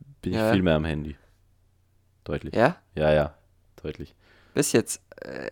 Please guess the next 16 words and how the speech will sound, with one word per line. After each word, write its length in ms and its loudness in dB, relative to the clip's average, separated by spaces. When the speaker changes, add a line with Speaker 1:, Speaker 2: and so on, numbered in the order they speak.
Speaker 2:
ja, 240 -4
ja, 320 6
willkommen 300 6
in 80 8
der 140 8
Welt, 280 6
du, 80 -2
das 160 -4
sag 160 4
ich 60 2
Speaker 1:
Ja, 100 4
Speaker 2:
dir. 60 6
Speaker 1:
jetzt 160 -2
bin 80 0
ich 100 2
angekommen. 540 0